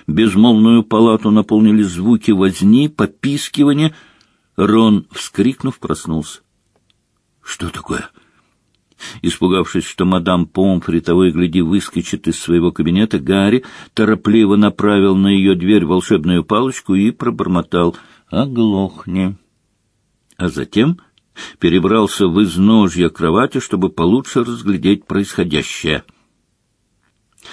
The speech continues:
Посреди палаты катались по полу два эльфа-домовика. Один в мягком коричневом свитере и нескольких шерстяных шапках сразу,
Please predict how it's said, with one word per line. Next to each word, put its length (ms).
Посреди 380
палаты 460
катались 480
по 240
полу 280
два 500
эльфа-домовика. 1080
Один 360
в 100
мягком 500
коричневом 560
свитере 640
и 220
нескольких 880
шерстяных 760
шапках 600
сразу, 600